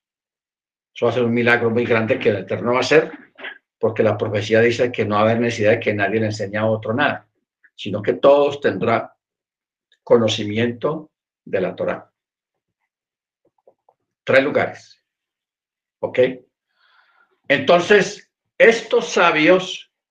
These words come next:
que llegaron a Jerusalén para adorar al niño, ellos, cuando Yeshua nació, ellos se dieron cuenta de la fecha de arriba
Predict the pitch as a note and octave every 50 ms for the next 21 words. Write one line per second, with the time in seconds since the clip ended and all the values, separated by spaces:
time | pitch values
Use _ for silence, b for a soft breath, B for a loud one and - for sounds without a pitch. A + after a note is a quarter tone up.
0 | _ _ _ _ _ _ _ _ _ _ _ _ _ _ - C3+ B2 A#2+ A#2 A#2+
1 | B2 A#2+ C3 D3 E3 E3 D3+ C3 B2+ A#2+ A2+ G#2 - - A2+ G#2 G#2+ A#2+ C3+ C3+
2 | - - D#3 C#3+ C3+ A#2+ A2 A2 G#2+ A2 A2+ B2+ C#3 C#3 C3+ C3+ B2+ A#2+ A2+ A#2+
3 | D#3 F#3+ G#3+ - - _ _ _ _ _ _ _ _ _ _ _ _ _ _ _
4 | _ _ _ _ _ _ _ _ _ _ - A2+ A2+ A2+ A2 G#2 A2+ B2+ C3 C3
5 | B2+ B2+ B2+ B2+ B2 - - - - - - - - _ _ _ _ _ _ _
6 | _ _ _ _ _ _ _ _ _ _ _ _ _ _ - A#2 A2+ A2+ A2 A2
7 | A#2 A2 A2 A2 G#2+ G#2+ G#2 G#2 G2+ F#2+ - - F#2+ A2 G#2 - - B2+ B2 B2+
8 | C3+ C3+ C3+ C#3 C#3 - - C#3 C#3+ D3+ D3+ C3 G#2 F#2+ A2+ A#2 A#2 - - -
9 | _ _ _ _ _ _ - - - A2+ G2+ G2+ A2+ A2+ A2 - - C#3 B2 A2+
10 | A2 - C#3 C3 A2+ G#2 - - - A#2 G2+ G#2+ - C3+ A#2+ B2 B2 B2 A#2 B2+
11 | A#2+ G#2+ A#2 D3 - - - _